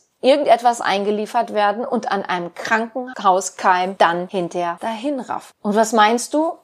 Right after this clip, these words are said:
wie das dann in so anderen Ländern ist, die jetzt nicht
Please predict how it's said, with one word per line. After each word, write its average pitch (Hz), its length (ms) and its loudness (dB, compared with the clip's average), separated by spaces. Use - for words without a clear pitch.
wie 220 160 -2
das 233 200 -2
dann 208 240 2
in 214 180 -2
so 208 300 -4
anderen 185 500 -4
Ländern 185 500 0
ist, - 440 -4
die 294 160 0
jetzt 339 380 -2
nicht 262 520 0